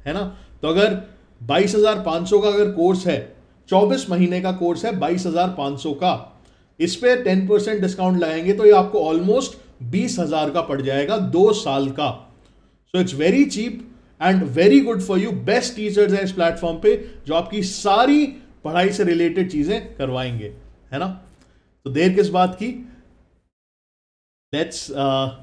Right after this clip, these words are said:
rock the studies फुल जोश के साथ। आइकॉनिक सब्सक्रिप्शन में आपको एक मेंटोर भी मिलेगा जो आपकी हेल्प करेगा, आपको गाइड करेगा, आपको स्टडी प्लानर बना के देगा, जिससे आप अपने सारे डिफिकल्टीज, uh, you know, दूर कर सकें, ठीक है?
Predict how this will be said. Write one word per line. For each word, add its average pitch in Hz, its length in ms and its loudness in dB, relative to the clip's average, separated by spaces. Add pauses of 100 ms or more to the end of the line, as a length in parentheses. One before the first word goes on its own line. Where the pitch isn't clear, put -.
(120)
rock 180 240 2
the 220 140 0
studies 180 380 -4 (340)
फुल 226 140 4
जोश 185 260 2
के 180 120 -2
साथ। - 580 -6
आइकॉनिक 185 440 -2
सब्सक्रिप्शन 208 560 0
में 220 80 -2
आपको 202 220 0
एक 208 120 8
मेंटोर 156 400 -2
भी 196 100 2
मिलेगा 196 420 0 (360)
जो 139 100 -2
आपकी 175 300 -2 (280)
हेल्प 269 320 0
करेगा, 190 280 2
आपको 185 220 -2
गाइड 180 340 0
करेगा, 180 320 -2
आपको 196 420 -2 (220)
स्टडी 185 260 0
प्लानर 190 380 0
बना 180 220 0
के 185 120 -2
देगा, 170 300 -2 (200)
जिससे 143 380 -4
आप 165 180 0
अपने 175 220 -8
सारे 160 280 -4
डिफिकल्टीज, 151 760 -8 (400)
uh, 139 260 0 (360)
you 139 80 -6
know, 190 180 -2
दूर 208 200 0
कर 160 100 -4
सकें, 123 260 -10 (600)
ठीक 139 120 -6
है? 185 280 -12